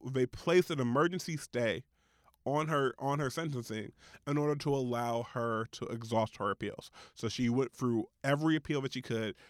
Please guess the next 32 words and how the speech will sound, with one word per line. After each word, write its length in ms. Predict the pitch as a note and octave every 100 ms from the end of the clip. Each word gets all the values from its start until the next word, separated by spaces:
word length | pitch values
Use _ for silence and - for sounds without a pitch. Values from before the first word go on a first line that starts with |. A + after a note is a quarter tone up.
| _ -
local 260 | B2+ C3
court, 360 | C3 C#3 C3 A#2+ -
appellate 340 | - B2+ A#2
court, 380 | - B2 A#2+ - - - _
district 300 | C3 B2 B2+
court, 180 | - A#2+
all 180 | - C#3
the 60 | C#3+
way 220 | C3 B2+
to, 100 | B2+
like, 320 | A#2+ G#2+ - - -
the 100 | A2
Supreme 580 | A2 - C3 C3 A#2+ G#2+ _ _ -
Court 240 | - A#2+ -
of 200 | A#2 F2
Ohio, 300 | - - - _ - - -
um, 280 | C#3 C#3+ C3+
to 80 | A#2+
exhaust 320 | A#2+ A2+ C#3 -
all 180 | C3+ D#3
her 60 |
appeals 200 | D3+ B2 A2
'cause 100 | A#2+
she's 140 | E3
trying 160 | - C#3
to 60 |
get 140 | B2+ -
the 80 | A#2
co-, 260 | - B2 -
the 300 | B2 A2 G#2+ -
conviction 600 | A#2+ B2 E3+ - B2+ A#2+ _ _ -
overturned. 500 | C#3+ C3 - F#2+